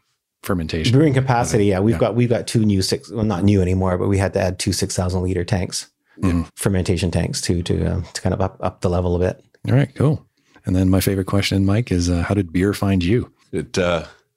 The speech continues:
Speaker 3: a long time ago, man. It was, uh, uh, it was started as a cleanup kid at a little brewery in London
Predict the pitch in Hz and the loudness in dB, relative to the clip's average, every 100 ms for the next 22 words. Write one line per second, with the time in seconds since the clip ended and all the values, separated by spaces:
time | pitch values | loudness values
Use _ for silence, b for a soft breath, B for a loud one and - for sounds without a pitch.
0 | _ - - 73 76 87 95 95 95 95 | _ -20 -12 -8 -2 0 2 2 0 -2
1 | - 87 95 78 71 64 65 67 64 - | -4 -2 -2 -4 -6 -6 -6 -6 -8 -8
2 | 82 82 85 104 - 82 - - B B | -4 -4 -2 -2 -2 -4 -6 -12 B B
3 | B B B B B _ - 82 80 87 | B B B B B _ -6 -4 -2 0
4 | 107 101 98 80 64 85 90 80 78 107 | 0 0 0 -4 -6 0 0 0 0 0
5 | 110 - 90 78 78 76 82 80 85 87 | 0 -2 0 0 0 -2 -2 0 0 2
6 | 82 73 87 87 78 | 2 0 -2 0 -2